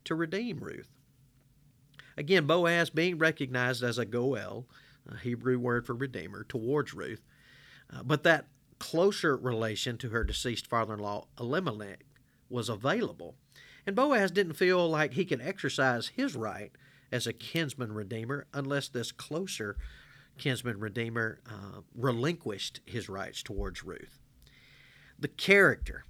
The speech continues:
Boaz wasn't willing to cut corners. He wanted to do God's will, but he wanted to do God's will God's way. And he knew that if it was of God, that it would be done orderly and in a proper way.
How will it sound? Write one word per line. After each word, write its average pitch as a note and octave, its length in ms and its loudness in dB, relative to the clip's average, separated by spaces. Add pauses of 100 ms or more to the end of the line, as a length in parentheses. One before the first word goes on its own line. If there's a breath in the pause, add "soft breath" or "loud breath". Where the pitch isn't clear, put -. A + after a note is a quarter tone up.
(960 loud breath)
Boaz G3 460 4
wasn't F3 320 2
willing D#3 360 4
to B2 60 -2
cut C#3 340 0
corners. - 640 -12 (400)
He F3+ 140 2
wanted G3 420 2
to D3+ 100 0
do E3 300 4
God's C#3 380 2
will, B2+ 560 0 (100)
but C3 140 0
he C3 40 2
wanted C#3+ 360 -2
to A#2+ 80 -2
do C3+ 260 0
God's A#2+ 360 0
will A#2 440 0
God's G#2+ 460 -4
way. F2+ 380 -12 (840 soft breath)
And D3 120 -2
he G#3 100 4
knew A3 300 0
that D#3 180 6
if D3 180 4
it D3+ 160 4
was B2+ 300 2 (500 loud breath)
of G3+ 280 8
God, A#2+ 380 2 (520)
that D#3+ 160 4
it E3 140 0
would G#3 260 0
be C3 160 2
done A#2 360 -2
orderly B2+ 640 0
and C#3+ 180 -4
in F#3+ 440 -6 (180)
a - 60 -10
proper G#2 420 -4
way. G#2 300 -10